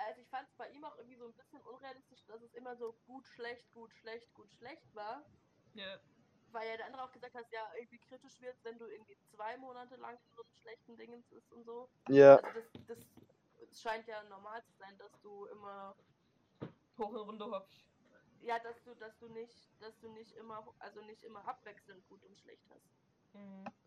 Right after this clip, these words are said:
Speaker 1: Sondern dass die auch mal gut und gerne zwei Monate in einem schlechten sind und so.
Speaker 2: Was ja, bei, wenn's gelost wird, ziemlich gut sein kann. Oder dass du eben
Speaker 1: Ja.
Speaker 2: nur oben landest oder so. Das ist ja irgendwie nicht, ja.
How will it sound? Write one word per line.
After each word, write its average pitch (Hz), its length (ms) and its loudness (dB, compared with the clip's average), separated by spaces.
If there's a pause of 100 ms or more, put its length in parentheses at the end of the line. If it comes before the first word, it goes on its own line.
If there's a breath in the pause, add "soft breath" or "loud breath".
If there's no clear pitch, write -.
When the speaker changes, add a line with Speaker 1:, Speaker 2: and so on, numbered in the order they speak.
(400)
Speaker 1:
Sondern 196 280 -12
dass 208 220 -16
die 208 140 -8
auch 196 340 -6
mal 208 280 -12
gut 220 140 -12
und 220 160 -10
gerne 208 240 -12 (580)
zwei 208 200 -8
Monate 208 440 -12
in 156 220 -12
einem 107 100 -16
schlechten 110 440 -14
sind 107 260 -14
und 110 140 -16
so. 113 200 -12 (760)
Speaker 2:
Was 302 200 -8
ja, 214 180 -6
bei, 208 220 -14
wenn's 208 220 -18
gelost 202 480 -16
wird, 247 240 -18 (420)
ziemlich 233 300 -12
gut 214 180 -18
sein 220 320 -8
kann. 175 240 -20
Oder 202 160 -16
dass - 200 -12
du 196 80 -20
eben 208 140 -8
Speaker 1:
Ja. 226 140 0
Speaker 2:
nur 185 120 -10
oben 196 200 -14
landest 185 380 -12
oder 185 200 -20
so. 180 180 -18
Das 170 100 -20
ist 185 120 -20
ja 220 120 -10
irgendwie 190 220 -12
nicht, 175 320 -20
ja. 180 300 -12